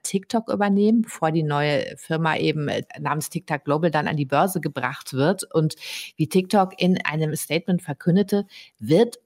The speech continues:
Oracle TikToks, ich zitiere, „zuverlässiger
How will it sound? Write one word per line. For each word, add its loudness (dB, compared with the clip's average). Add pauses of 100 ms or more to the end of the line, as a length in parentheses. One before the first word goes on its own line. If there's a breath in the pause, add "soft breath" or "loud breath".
(120)
Oracle 4 (200)
TikToks, 0
ich -10
zitiere, 2 (160)
„zuverlässiger 2